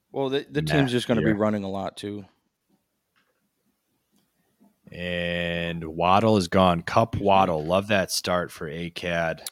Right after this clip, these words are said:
Speaker 1: Oh, that is an impressive start right there. Mike, who you hoping for here? You got Bijan to start.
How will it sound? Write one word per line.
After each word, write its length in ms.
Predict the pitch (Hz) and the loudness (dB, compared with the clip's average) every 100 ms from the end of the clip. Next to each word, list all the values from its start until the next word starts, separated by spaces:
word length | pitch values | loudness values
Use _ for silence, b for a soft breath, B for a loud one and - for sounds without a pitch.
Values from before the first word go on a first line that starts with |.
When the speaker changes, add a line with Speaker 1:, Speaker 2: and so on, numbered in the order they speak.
| - | 4
Speaker 1:
Oh, 180 | 127 117 | 6 8
that 140 | 117 | 6
is 180 | 110 101 | 4 0
an 140 | 101 - - | -6 -6 -6
impressive 760 | 104 95 - - 113 - 98 | -6 -8 0 4 4 2 -4
start 320 | - 95 90 | -2 -4 -4
right 200 | - 95 - | -6 -8 -10
there. 240 | - - _ _ _ _ _ _ _ _ _ _ _ _ 190 _ _ _ _ _ _ - - _ _ _ _ | -12 -14 _ _ _ _ _ _ _ _ _ _ _ _ _ _ _ _ _ _ _ -20 -20 _ _ _ _
Mike, 180 | 123 113 | 4 6
who 80 | 147 | 8
you 100 | 139 | 10
hoping 240 | 151 160 | 8 6
for 220 | 107 101 95 | -2 -6 -6
here? 220 | 101 - _ _ _ _ _ _ _ _ _ _ _ _ _ _ _ _ _ _ _ _ _ _ _ _ _ _ _ _ _ _ _ _ _ _ _ - | -8 -12 _ _ _ _ _ _ _ _ _ _ _ _ _ _ _ _ _ _ _ _ _ _ _ _ _ _ _ _ _ _ _ _ _ _ _ -8
You 80 | 107 | -6
got 80 | 101 | -4
Bijan 440 | 120 123 120 123 | -2 0 2 2
to 60 | 113 | 2
start. 580 | - 123 117 135 - | 2 6 8 6 2